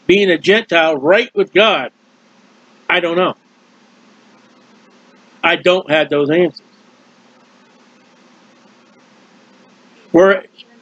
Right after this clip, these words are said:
Speaker 2: though he mentions heaven and hell?
Speaker 1: He
Speaker 2: While he's
Speaker 1: mentioned
Speaker 2: talking?
Speaker 1: they, they, they don't really have the concept. They had the concept of hell, but they haven't. And for the Old Testament, heaven is where God lives and the angels.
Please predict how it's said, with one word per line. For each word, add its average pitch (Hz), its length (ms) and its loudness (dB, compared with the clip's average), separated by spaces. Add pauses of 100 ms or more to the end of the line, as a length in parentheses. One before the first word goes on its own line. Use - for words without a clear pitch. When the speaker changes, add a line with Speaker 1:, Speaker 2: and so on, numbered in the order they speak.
Speaker 2:
though - 60 -20
he 196 220 -20
mentions 220 520 -20
heaven 247 180 -20 (120)
and 254 180 -20
hell? 285 120 -16 (1040)
Speaker 1:
He 170 80 0
Speaker 2:
While 202 60 4
he's 214 120 2
Speaker 1:
mentioned 262 360 0
Speaker 2:
talking? 285 140 -12
Speaker 1:
they, 208 180 0
they, 208 100 0
they 220 220 2
don't 247 200 -2
really 220 220 4
have 208 180 0
the 180 100 -6
concept. 220 520 -4
They 185 120 4
had 240 180 2
the 233 80 -14
concept 233 500 -2
of 147 160 -2
hell, 233 440 2 (240)
but - 100 -4
they 196 80 2
haven't. 220 320 0 (640)
And 180 160 0
for 202 140 2
the 190 180 0 (100)
Old 240 240 0
Testament, 220 380 -2
heaven 233 280 -4
is 185 220 -2 (160)
where 180 180 0
God 220 400 -4
lives - 360 -8 (760)
and 147 100 0
the 160 80 4
angels. 202 420 -4